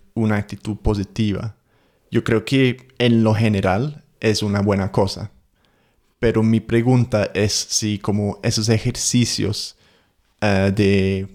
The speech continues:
visualizaciones, de afirmaciones, de, eh, como esos,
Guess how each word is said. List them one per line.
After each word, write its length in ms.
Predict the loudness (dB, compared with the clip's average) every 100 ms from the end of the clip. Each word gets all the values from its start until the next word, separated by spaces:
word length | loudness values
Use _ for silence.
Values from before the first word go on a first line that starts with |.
| -4
visualizaciones, 1400 | -2 0 0 2 2 0 -2 0 2 4 2 -2 -6 -4
de 200 | -2 -2 -4
afirmaciones, 1000 | -6 -4 -2 0 0 2 2 2 0 0
de, 320 | 0 0 -4 _ _ _ _ -12
eh, 340 | -8 -6 -6
como 360 | -2 0 0 0
esos, 320 | -2 -6 -8